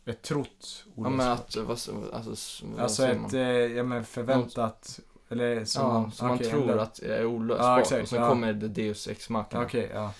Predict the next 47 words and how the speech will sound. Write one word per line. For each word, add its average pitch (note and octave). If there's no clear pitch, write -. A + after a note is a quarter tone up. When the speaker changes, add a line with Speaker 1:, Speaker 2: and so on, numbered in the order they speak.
Speaker 2:
Och D#3
då E3+
kan E3
det, D3
det D3+
appliceras C#3
mycket C3+
inom B2
film, A#2+
liksom, A2+
allt B2
ser -
Speaker 1:
Mm. A2+
Speaker 2:
hopp-, -
hopplöst B2
ut G#2
och G#2+
sen A#2
så A2
kommer A#2
Speaker 1:
Ja. A2+
Speaker 2:
den A2
här A2
lilla A2+
detaljen G#2+
som G2+
fixar -
allt, G2
Speaker 1:
Exakt, A2
Speaker 2:
liksom. F#2+
Speaker 1:
ja. G#2
Speaker 2:
Deus G#2
ex -
machina. F#2
Eller B2+
typ B2+
att, A#2
eh, G#2+
typ A2
i A2+
Sagan A#2
om A2+
ringen, A2
en G#2
Gandalf G#2+
kommer G#2+
för-, -